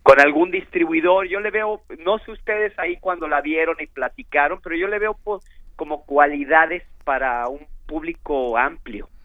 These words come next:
O sea, no creo que sea una película críptica para, ¿sabes? Que se quede ahí nada más en alguna, en alguna plataforma en algún momento. Le, le veo posibilidades para ir a cines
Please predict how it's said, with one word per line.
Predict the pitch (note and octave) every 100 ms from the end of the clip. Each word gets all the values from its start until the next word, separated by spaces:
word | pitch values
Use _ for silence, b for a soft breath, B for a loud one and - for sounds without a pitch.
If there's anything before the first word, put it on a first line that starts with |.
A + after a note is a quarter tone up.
| -
O |
sea, | - B2 A#2+
no | C#3+
creo | - D#3+ D#3+
que | D3
sea | D#3
una | D3+ D3
película | - C#3 C#3 D3 B2
críptica | - C3+ C3 B2+ - B2+ - B2 A#2 -
para, | A2 G2+ F#2+ b b b b b b - -
¿sabes? | B2 D3+ G3+
Que | - A#2
se | B2
quede | - C#3 C#3 C#3+
ahí | C3+ C3+
nada | C3+ B2+
más | B2+ B2 C#3
en | B2
alguna, | A2 G#2+ B2 B2+ A#2+ G#2 - - _ b b b b _
en | A2+
alguna | A#2 A#2+ C3+
plataforma | C3 B2 A2+ G#2+ - A#2+ B2
en | A2+
algún | A2+ B2
momento. | C3 A3 A3
Le, | D#3 B2
le | B2+ C#3
veo | D#3
posibilidades | D#3 E3+ - C3+ C#3 C#3 - -
para | A#2+
ir | C3 B2+
a | A#2 -
cines | C#3 D3 G#3+